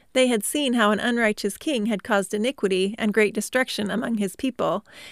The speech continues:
and that they were exceedingly anxious to be free from such influence.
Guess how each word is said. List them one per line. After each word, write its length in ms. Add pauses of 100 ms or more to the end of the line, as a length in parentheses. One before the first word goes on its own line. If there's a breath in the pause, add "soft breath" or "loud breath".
(140 loud breath)
and 120
that 120
they 120
were 140
exceedingly 560
anxious 500
to 120
be 100
free 300
from 180
such 260
influence. 720